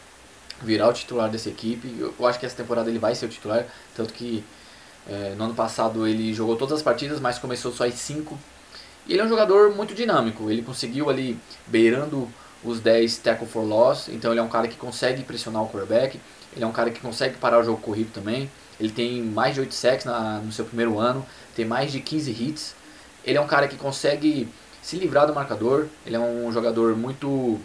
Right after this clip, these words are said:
muito ágil e muito inteligente. Eu vejo, é, pelo menos um pouco ali que eu consegui analisar dele na última temporada,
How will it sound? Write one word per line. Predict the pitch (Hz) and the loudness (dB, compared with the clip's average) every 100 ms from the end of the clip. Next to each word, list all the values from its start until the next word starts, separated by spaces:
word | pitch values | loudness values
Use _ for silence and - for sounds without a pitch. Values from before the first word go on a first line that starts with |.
| - - - | -16 -20 -12
muito | 175 233 226 | -6 2 6
ágil | 156 175 180 | 6 6 2
e | |
muito | 180 - | 0 -4
inteligente. | - 117 277 120 117 107 87 | -4 -4 0 0 0 -6 -4
Eu | 113 | -2
vejo, | 120 135 139 135 - - - - - - | 2 0 0 -4 -6 -18 -20 -20 -20 -12
é, | 113 113 | -4 -2
pelo | 120 | -2
menos | 123 131 | -2 -4
um | 127 | -8
pouco | 117 131 127 | 0 0 2
ali | 113 120 117 | 2 0 0
que | 117 | 2
eu | 107 107 | 0 0
consegui | 113 117 117 | -10 -2 0
analisar | 110 107 107 | 0 -2 -2
dele | 107 107 | -2 -2
na | 110 | -4
última | 107 104 | -6 -8
temporada, | 104 104 120 143 117 | -6 0 2 2 0